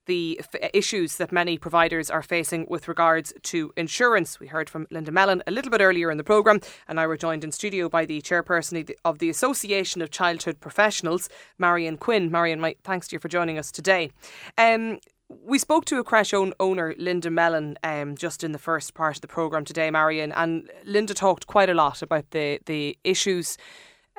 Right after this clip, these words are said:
many providers are facing, um, in particular insurance being, being probably, you could say, the key or one of the key issues. Can I just ask, this week there's been a lot of talk about, you know, creche owners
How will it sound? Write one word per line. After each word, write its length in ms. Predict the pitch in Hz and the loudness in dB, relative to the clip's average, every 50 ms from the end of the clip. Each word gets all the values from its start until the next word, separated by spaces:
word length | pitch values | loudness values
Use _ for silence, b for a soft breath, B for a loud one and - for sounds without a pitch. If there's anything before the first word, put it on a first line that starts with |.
| - - | -14 -6
many 300 | 185 185 180 185 180 175 | -2 0 0 2 2 0
providers 580 | - - 170 151 170 180 185 180 185 180 165 165 | 0 -2 0 4 6 6 6 6 4 2 0 0
are 80 | 156 | -4
facing, 580 | - - 190 190 202 196 - - 240 233 226 196 _ _ - | -4 2 2 4 4 4 2 0 -2 -2 -2 -4 _ _ -2
um, 460 | 180 175 165 160 160 156 156 156 151 - - | 2 2 4 4 2 0 -2 -4 -6 -8 -6
in 140 | 180 170 151 | -6 -6 -6
particular 680 | 165 156 - - 208 226 - - 170 165 165 160 - _ _ _ _ _ _ - | -6 -6 -4 -2 -2 -2 0 0 0 2 2 0 -2 _ _ _ _ _ _ -8
insurance 680 | 185 165 147 - - - 208 208 196 175 190 185 - - | -6 -6 -4 0 2 2 4 4 2 2 0 -2 -6 -6
being, 380 | - 185 170 160 156 147 143 - | -2 -2 0 0 -2 -6 -6 -6
being 220 | 170 165 160 147 | -4 -4 -4 -4
probably, 340 | 160 165 165 165 160 160 160 | -2 -2 -2 -2 -2 -6 -6
you 140 | 156 151 147 | -6 -6 -8
could 120 | - 143 | -10 -8
say, 220 | - 175 165 156 | -4 -2 -2 -2
the 80 | 156 160 | -4 -6
key 320 | - - - 185 180 175 | -10 -8 -6 -6 -4 -2
or 60 | 160 160 | -4 -2
one 200 | 156 170 180 180 | 0 0 0 2
of 220 | 175 170 165 - | 2 2 2 0
the 100 | - 160 | -4 -12
key 300 | 147 - - 190 170 156 | -10 -8 -8 -6 -4 -4
issues. 460 | 170 170 - - 156 180 180 - - B B B B B B B B B B B B _ _ - | -4 -4 -4 -6 -6 -6 -6 -8 -10 B B B B B B B B B B B B _ _ -2
Can 160 | - 302 294 | -2 0 0
I 40 | 294 | 2
just 240 | 285 403 392 - | 0 -2 -2 0
ask, 360 | 320 262 233 220 190 - - - - _ 196 _ _ - | 0 4 6 4 4 4 0 -10 -14 _ -20 _ _ 0
this 240 | - 226 - - 233 | 2 2 2 2 -2
week 300 | 240 214 190 - - - | -2 -4 -4 -4 -4 -2
there's 180 | - 196 185 156 | 0 0 0 0
been 240 | - 214 208 196 196 | 0 0 2 2 4
a 60 | 190 | 4
lot 360 | 190 196 202 208 214 220 208 | 4 4 6 8 8 8 6
of 60 | 202 | 6
talk 340 | - - 190 180 175 160 - | 2 2 2 2 2 0 -2
about, 400 | 170 175 165 160 143 - - - | -2 -2 -2 -2 -2 -6 -10 -6
you 120 | - 190 | -4 -4
know, 140 | 185 170 151 | -2 -2 -4
creche 380 | 147 - - 190 180 170 - - | -6 -4 0 0 0 0 0 -2
owners 480 | 190 175 170 165 165 165 147 - - | 0 0 0 -2 -4 -4 -6 -8 -10